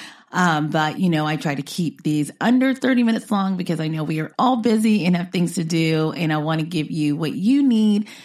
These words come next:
to enhance your Disney vacation in the shortest amount of time possible. So my family schedule for Walt Disney World is typically two main trips, and then sometimes we squeeze in a third one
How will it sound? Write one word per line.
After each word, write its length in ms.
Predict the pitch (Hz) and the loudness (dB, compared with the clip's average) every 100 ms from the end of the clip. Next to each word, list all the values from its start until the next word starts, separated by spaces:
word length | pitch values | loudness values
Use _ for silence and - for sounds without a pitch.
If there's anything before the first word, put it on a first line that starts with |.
| - | -10
to 280 | - 196 196 196 | 0 2 2 2
enhance 480 | 185 160 160 156 185 | 2 2 0 0 0
your 220 | 196 247 | 2 2
Disney 320 | 220 190 185 | 2 2 2
vacation 680 | 180 170 160 143 160 139 139 | 2 0 0 0 0 0 2
in 140 | 143 | 0
the 80 | 139 | 0
shortest 360 | 139 143 139 147 | -2 -2 -2 -2
amount 320 | 147 143 139 _ - | 0 0 -2 _ -6
of 120 | 143 | -4
time 320 | 147 139 123 | -4 -4 -4
possible. 680 | 135 - - - 50 50 - _ _ _ _ _ _ _ _ _ - | -4 -6 -6 -12 -16 -16 -20 _ _ _ _ _ _ _ _ _ 0
So 440 | 269 269 247 - | 2 2 -2 -2
my 180 | 277 359 | 0 0
family 360 | 370 330 302 247 | 0 0 2 0
schedule 340 | - 214 208 | 0 0 2
for 140 | 208 | 2
Walt 240 | 190 180 180 | 2 2 0
Disney 240 | 180 190 | 0 0
World 260 | 170 170 143 | 0 0 0
is 160 | 175 | -4
typically 720 | 185 208 214 208 196 185 170 - | -4 -6 -6 -2 0 0 -4 -8
two 440 | - - 220 247 | -10 -2 0 2
main 260 | 277 285 277 | 4 4 2
trips, 460 | 262 214 202 196 - | 2 0 0 -2 -2
and 140 | 202 | 0
then 100 | 185 | 0
sometimes 580 | 180 214 208 220 233 202 | 0 0 2 0 0 0
we 140 | 202 | -2
squeeze 340 | 196 - 190 185 | -4 -2 0 0
in 140 | 180 | 0
a 160 | 170 - | -2 -2
third 280 | 185 180 190 | 0 0 0
one 440 | 185 180 175 175 | 0 2 2 -2